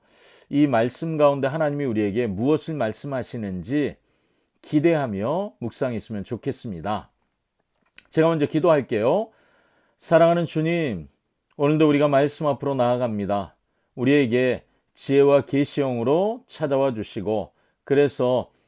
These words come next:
하나님의 말씀을 밝히 깨닫고 또 믿음으로 인정하고 수용하는 은혜가 우리 모두에게 있게 하여 주시옵소서.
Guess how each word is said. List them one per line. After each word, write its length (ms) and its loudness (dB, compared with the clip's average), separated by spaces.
하나님의 500 0
말씀을 680 -4
밝히 480 -4
깨닫고 680 0
또 140 -2
믿음으로 840 0
인정하고 1000 0
수용하는 800 0
은혜가 540 -2
우리 180 0
모두에게 840 -2
있게 320 -4
하여 580 -4
주시옵소서. 1120 -6